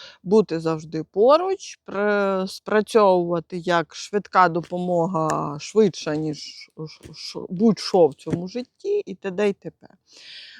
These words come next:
Друге, в мене є тема про червоного каптурика. А, і треба відкривати просто камеру і говорити, м, без всяких сценарій.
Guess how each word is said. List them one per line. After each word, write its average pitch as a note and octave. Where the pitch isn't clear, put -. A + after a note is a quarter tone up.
Друге, E4
в C#4+
мене B3
є G#3+
тема F#3+
про G#3
червоного G3
каптурика. D4+
А, A3+
і G#3+
треба G3+
відкривати F#3+
просто G3+
камеру A3+
і F#3+
говорити, F#3
м, D#3
без F#3+
всяких F#3+
сценарій. C#3+